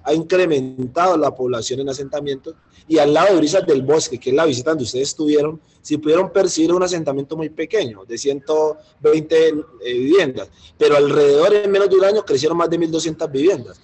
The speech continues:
Entonces, es impresionante el desgobierno, pero también impresionante una necesidad y impresionante también la capacidad de los actores armados y grupos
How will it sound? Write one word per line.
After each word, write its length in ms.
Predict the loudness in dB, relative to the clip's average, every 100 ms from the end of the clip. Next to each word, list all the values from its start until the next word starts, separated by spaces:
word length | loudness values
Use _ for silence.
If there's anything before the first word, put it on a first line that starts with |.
| _
Entonces, 320 | -4 -4 -4
es 80 | -2
impresionante 720 | -2 0 0 2 0 -2 0
el 100 | 0
desgobierno, 680 | 0 0 0 2 0 0 -8 -16 _
pero 140 | -2 0
también 260 | 2 -2
impresionante 540 | 0 -2 0 -2 -2 -2
una 100 | -2
necesidad 640 | -2 -4 -4 -2 -2 -4 -10 _ _ _ -2
y 140 | 0
impresionante 720 | 0 -2 0 0 0 -2 -2 -2
también 400 | -2 -4 -2 -2
la 140 | -2
capacidad 640 | -4 -4 -4 -4 -6 -4
de 60 | -2
los 100 | -2
actores 280 | -4 -4 -2
armados 380 | -2 -4 -4 -4
y 60 |
grupos 420 | -4 -4 -4 -4